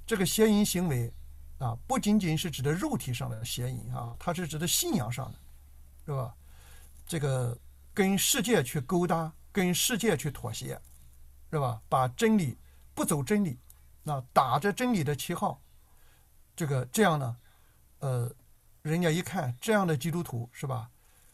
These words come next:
呃，这叫什么呀？是吧？所以呢，真道就因为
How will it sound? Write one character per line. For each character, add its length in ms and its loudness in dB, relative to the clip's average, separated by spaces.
呃， 240 -2
这 120 -2
叫 140 2
什 160 -2
么 140 -2
呀？ 200 -2
是 60 -4
吧？ 220 -4
所 240 0
以 80 2
呢， 280 0
真 220 4
道 260 2
就 240 -2
因 240 2
为 280 0